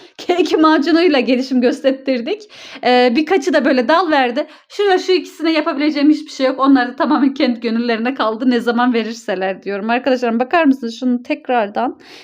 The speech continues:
sizlere göstermek istiyorum. Bakın.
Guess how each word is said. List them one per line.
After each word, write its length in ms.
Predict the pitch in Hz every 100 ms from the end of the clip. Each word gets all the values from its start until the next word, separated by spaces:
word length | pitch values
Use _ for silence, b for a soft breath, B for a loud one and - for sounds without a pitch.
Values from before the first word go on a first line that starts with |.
| B
sizlere 800 | _ - 311 233 233 208 233 349 -
göstermek 720 | 294 - 330 269 277 311 294
istiyorum. 540 | 254 - 233 240 285 - b b b b b b _ 269
Bakın. 480 | 277 330 233 -